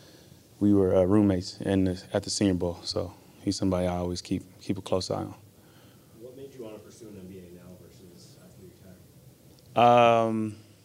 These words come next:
Speaker 1: why not? I mean, it's more why not. Like I, like I said, I always feel like this game is,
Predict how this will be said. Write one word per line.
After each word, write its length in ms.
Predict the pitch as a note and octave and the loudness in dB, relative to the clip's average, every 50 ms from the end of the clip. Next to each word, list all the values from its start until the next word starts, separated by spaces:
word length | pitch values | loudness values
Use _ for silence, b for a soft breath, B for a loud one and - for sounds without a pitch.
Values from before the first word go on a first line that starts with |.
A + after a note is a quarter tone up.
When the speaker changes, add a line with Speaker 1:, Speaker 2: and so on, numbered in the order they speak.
| b b b _ _ - _ _ _ _ _ _ _ _ _ - - | b b b _ _ -20 _ _ _ _ _ _ _ _ _ -8 -4
Speaker 1:
why 180 | G#2 G2+ G2+ | -2 0 0
not? 200 | G2+ G2+ G2+ - G2+ | 0 0 -2 -4 -2
I 60 | A2+ | 0
mean, 120 | A2 G#2+ G#2+ | 2 2 2
it's 80 | G#2 | 2
more 300 | G#2+ A2+ A2+ A2 G#2 G2+ | 2 4 4 4 4 2
why 220 | G2 G2+ G2+ G2 F#2+ | 2 2 2 2 4
not. 240 | G#2 G#2+ G2+ G2 | 2 2 2 0
Like 200 | G2 G2 F#2+ F#2+ | -2 -4 -4 -4
I, 100 | F#2+ F#2 F#2+ - - - b b b b b b b b - | -4 -6 -8 -12 -20 -20 b b b b b b b b -4
like 120 | G#2+ G#2 | -2 -2
I 20 | F#2+ | -2
said, 260 | - - A2 G#2 G2 | 2 4 4 4 6
I 140 | G2 G#2 G#2 | 4 4 4
always 220 | G#2 G2+ G2 - | 4 4 2 0
feel 160 | - - G#2 | 2 2 2
like 120 | G2+ G2 F2+ | 2 2 0
this 140 | G#2+ G2+ | -2 -4
game 340 | F#2+ G2+ G#2 G#2 G2+ G#2 G2+ | -2 0 2 2 2 2 2
is, 300 | G2+ F#2+ F#2 - - - | 0 0 -2 -6 -10 -12